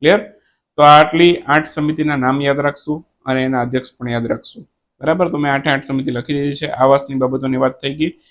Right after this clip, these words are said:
કેબિનેટની નિયુક્તિ સમિતિના અધ્યક્ષ પ્રધાનમંત્રી મોદી હોય છે. ત્યાર પછી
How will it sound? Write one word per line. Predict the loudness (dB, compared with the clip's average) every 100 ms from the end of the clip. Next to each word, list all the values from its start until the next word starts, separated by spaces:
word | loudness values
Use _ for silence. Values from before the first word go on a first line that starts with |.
| _ _ _ -2
કેબિનેટની | 2 2 2 0 -2
નિયુક્તિ | 2 2 0 -4
સમિતિના | -4 -4 -4 0 0
અધ્યક્ષ | 0 -2 -4 -6
પ્રધાનમંત્રી | -4 -2 0 -2 -4
મોદી | -2 -2 -2
હોય | -4 -8 _ -6 -4
છે. | -6 -8 _ _ _ _ 0
ત્યાર | 2 2
પછી | -2 0 -2 -4